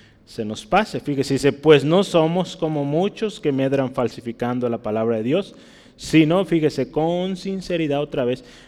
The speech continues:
como Pablo habló mucho de esto, hizo mucha mención con sinceridad, con sencillez, con humildad, con verdad,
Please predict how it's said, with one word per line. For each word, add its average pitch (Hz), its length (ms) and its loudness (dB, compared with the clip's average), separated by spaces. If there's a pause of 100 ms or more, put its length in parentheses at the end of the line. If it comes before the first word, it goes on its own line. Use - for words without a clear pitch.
como 175 360 -4
Pablo 147 300 4
habló 139 260 0
mucho 139 340 -8
de 110 120 -2
esto, 110 260 -4
hizo 156 240 -2
mucha 165 340 -4
mención 131 380 -4
con 117 200 -6
sinceridad, 117 800 0
con 110 140 -8
sencillez, 113 680 -4
con 107 160 -8
humildad, 120 540 -2 (560)
con 107 180 -4
verdad, 127 500 0